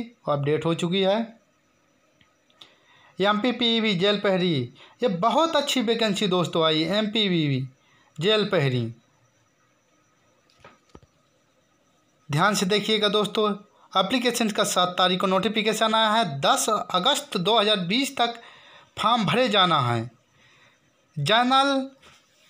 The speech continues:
की फी-, जनरल अदर स्टेट वाले को पाँच सौ साठ रुपये, ओबीसी, एसटी, एससी तीन सौ दस रुपये। दोस्तों इसमें अच्छी खबर ये है कि पोर्टल चार्ज इंक्लूड है, साठ रुपये जो है इसी में इंक्लूड है दोस्तों। इसको आप नेट बैंकिंग,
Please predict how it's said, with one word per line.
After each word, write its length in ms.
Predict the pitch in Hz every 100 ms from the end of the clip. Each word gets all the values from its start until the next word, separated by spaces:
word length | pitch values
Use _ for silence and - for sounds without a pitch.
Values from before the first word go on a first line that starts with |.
| -
की 140 | 226
फी-, 340 | 214 226 208 185
जनरल 440 | 185 233 240 -
अदर 280 | 180 180 190
स्टेट 260 | 185 190
वाले 200 | 185 185
को 80 | 175
पाँच 280 | - 170 170
सौ 100 | 165
साठ 300 | - 202 233
रुपये, 480 | 233 254 254 262 262 - _ _ -
ओबीसी, 460 | 196 226 254 247 214
एसटी, 300 | 185 185 208
एससी 260 | 185 202 180 -
तीन 160 | 185 180
सौ 160 | 170
दस 260 | 165 214 233
रुपये। 440 | 233 240 247 254 262 - - - _
दोस्तों 440 | 147 247 269 285 277
इसमें 320 | 262 254 247
अच्छी 300 | 208 208 247
खबर 300 | - 214 208
ये 180 | 254 277
है 100 | 269
कि 120 | 269
पोर्टल 460 | - 233 269 302 294
चार्ज 280 | 254 240 214
इंक्लूड 480 | 233 240 247 240
है, 160 | 147 131 131 _ _ _ _ _ _ _ _ _ _ _ _
साठ 300 | - 190 233
रुपये 220 | 233 233
जो 200 | 180 170 151
है 380 | 175 233 277 - - - 185
इसी 200 | 175 240
में 140 | 240
इंक्लूड 380 | 233 247 285 233
है 60 |
दोस्तों। 340 | 202 175 170 185
इसको 240 | 185 -
आप 200 | 202 202
नेट 240 | 196 208 208
बैंकिंग, 560 | 202 190 208 208 208